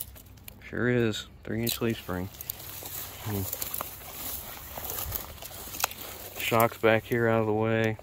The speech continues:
I don't know why I keep going to that, because if we're changing chassis, it don't matter.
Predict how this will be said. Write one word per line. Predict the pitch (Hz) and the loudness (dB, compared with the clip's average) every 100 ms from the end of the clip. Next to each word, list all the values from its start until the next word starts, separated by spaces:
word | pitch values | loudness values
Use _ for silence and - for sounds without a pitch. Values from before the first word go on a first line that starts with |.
| - - | -12 -4
I | 101 | 2
don't | 104 | 2
know | |
why | 98 98 | 4 4
I | |
keep | 95 87 | 2 -2
going | 98 104 98 | 2 4 4
to | 98 | 4
that, | 101 | 2
because | - 98 | 0 -8
if | 90 | -6
we're | 95 | -8
changing | - 98 95 | 0 2 2
chassis, | 95 107 104 - | 2 4 4 2
it | 87 | -2
don't | 82 | 0
matter. | 95 98 90 | 2 0 0